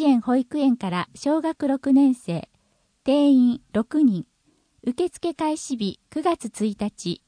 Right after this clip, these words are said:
金曜日。第十一回、リサイクルブックフェア。図書館で所蔵できなくなった資料をリサイクル本として無料で提供します。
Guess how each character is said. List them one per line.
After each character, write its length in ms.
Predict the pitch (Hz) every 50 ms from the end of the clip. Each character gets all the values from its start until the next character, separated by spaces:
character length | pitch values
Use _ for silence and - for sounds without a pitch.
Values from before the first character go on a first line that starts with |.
| _
金 240 | - 254 269 285 294
曜 260 | 277 269 233 208 190
日。 220 | - - 143 - _ _ _ _ _ _ _ _ _ _ _ _ _ _ _ _ _ _ _ _ _ _ _ _ _ _ _ _ _ _
第 280 | 302 370 403 370 311
十 220 | 226 214 254 262 262
一 220 | 254 240 240 - _ _
回、 300 | - 214 202 190 165 - _ _ _
リ 80 | 240 240
サ 180 | - 339 339
イ 80 | 349 339
ク 160 | - - 311
ル 140 | 277 294 254
ブ 80 | 214 247
ッ 60 | 247 _
ク 140 | - 302 302
フ 100 | - 285
ェ 160 | 269 247 220
ア。 200 | 196 175 156 - _ _ _ _ _ _ _ _ _ _ _ - _ _ _ _ _ _ _ _ _ _ _ _ _ _ _ _ _ _ _ _ _ _ _ -
図 80 | 302
書 160 | 302 - 392
館 300 | 381 - 359 339 330 277
で 260 | 233 220 226 214 - - -
所 200 | - - 247 247
蔵 220 | 240 294 311 311
で 140 | 269 320 311
き 100 | - 330
な 140 | 330 330 349
く 100 | - 247
な 120 | 233 233
っ 40 | 247
た 160 | - - 240
資 200 | 247 - 269 269
料 280 | 247 254 240 220 208 190
を 240 | 185 180 175 - - _ _
リ 100 | - 233
サ 160 | - - 330 349
イ 100 | 359 -
ク 140 | - 339
ル 120 | 320 330 269
本 200 | 285 311 294 277
と 140 | - 285 285
し 120 | - -
て 280 | _ 247 254 - - _ _ -
無 140 | 202 240
料 240 | 247 277 311 320 311
で 80 | 311 311
提 300 | 294 - 320 302 320 277
供 200 | - 294 302 294
し 180 | - - -
ま 140 | 220 226 247
す。 220 | 233 - - _